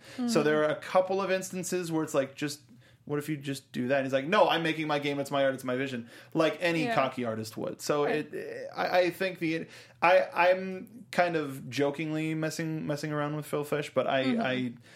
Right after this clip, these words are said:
Speaker 1: I respect the fact that he stayed so true to the vision that he wanted.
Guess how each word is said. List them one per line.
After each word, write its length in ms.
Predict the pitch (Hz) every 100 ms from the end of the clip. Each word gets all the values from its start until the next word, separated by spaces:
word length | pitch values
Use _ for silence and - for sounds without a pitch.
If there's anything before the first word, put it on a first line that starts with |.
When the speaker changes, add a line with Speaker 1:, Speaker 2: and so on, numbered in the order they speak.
| - - _ -
Speaker 1:
I 80 | 143
respect 1000 | 139 135 - - - 156 156 - - -
the 120 | 135
fact 580 | - - 131 123 123 -
that 260 | 123 120 127
he 320 | - 135 127
stayed 540 | 120 - - 127 127 120
so 440 | - - 131 127
true 480 | - - 127 123 120
to 100 | 120
the 80 | 117
vision 280 | 120 120
that 120 | 120 117
he 100 | 123
wanted. 520 | 113 123 143 180